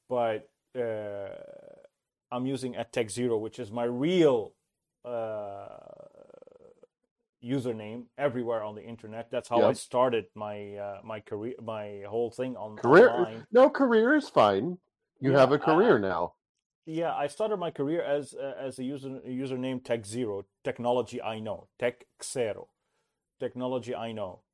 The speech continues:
Speaker 1: 'cause xero means I know in Greek. Uh, so that's how I started, and then I evolved, uh, on, uh,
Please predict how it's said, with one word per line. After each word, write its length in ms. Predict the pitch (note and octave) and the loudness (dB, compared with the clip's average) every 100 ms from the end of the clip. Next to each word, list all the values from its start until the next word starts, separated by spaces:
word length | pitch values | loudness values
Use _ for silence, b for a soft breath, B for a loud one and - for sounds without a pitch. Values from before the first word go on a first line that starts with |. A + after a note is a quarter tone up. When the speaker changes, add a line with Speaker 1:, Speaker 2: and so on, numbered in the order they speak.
| _ - | _ -14
Speaker 1:
'cause 200 | G2+ - | -12 -12
xero 360 | - B2 A#2 | -4 -2 -2
means 260 | A2 A2 G#2 | -6 -12 -14
I 140 | G#2+ | -14
know 180 | G#2+ G#2 | -12 -12
in 120 | F#2+ G2 | -14 -14
Greek. 300 | G2 - _ _ _ _ _ | -14 -16 _ _ _ _ _
Uh, 640 | C3 B2+ B2 B2 B2 B2 B2 - | -4 -2 0 0 0 -2 -4 -8
so 540 | - - C#3 C3 B2+ B2+ | -20 -10 -6 -4 -2 -4
that's 220 | C3+ - | -6 0
how 160 | D#3+ C#3+ | 2 2
I 80 | |
started, 580 | - - C3 C3+ E3 - _ - | 0 -2 0 2 0 -2 _ -14
and 180 | C#3 C3+ | -8 -6
then 360 | C3+ C3+ C3+ - | -6 -8 -10 -10
I 100 | C3 | -8
evolved, 840 | C3+ B2 A#2 C#3+ D3 C#3 A#2+ - - | -6 -4 2 6 8 6 0 -18 -10
uh, 1080 | C3 B2 A#2 A2+ A2 G#2+ G#2+ G#2+ G#2 G#2 G2+ _ _ _ _ _ _ _ _ | -4 -2 -2 -4 -4 -6 -6 -8 -8 -10 -12 _ _ _ _ _ _ _ _
on, 500 | A#2 A2+ A2 G#2+ G#2 | -6 -4 -6 -10 -12
uh, 580 | G#2 G2+ G2 F#2+ F#2+ - | -10 -10 -10 -14 -18 -20